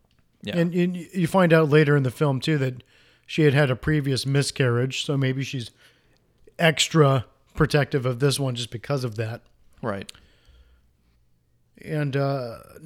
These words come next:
Speaker 2: before long, uh, the father also, John, he also, uh,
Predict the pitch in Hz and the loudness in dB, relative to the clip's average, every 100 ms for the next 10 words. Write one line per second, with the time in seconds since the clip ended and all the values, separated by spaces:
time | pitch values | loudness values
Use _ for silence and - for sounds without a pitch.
0 | 160 311 135 147 151 208 220 165 151 147 | -16 -16 -6 -2 0 4 4 4 4 2
1 | 151 165 - 87 - - - - 143 131 | 0 -4 -10 -18 -18 -20 -20 -18 -6 -4
2 | - 170 160 165 170 185 - 151 131 120 | 2 2 4 4 4 2 2 2 2 -2
3 | 131 127 127 127 143 123 156 151 156 - | -4 -2 -2 -2 -4 -2 0 2 2 2
4 | 139 127 123 120 | 0 0 -2 -4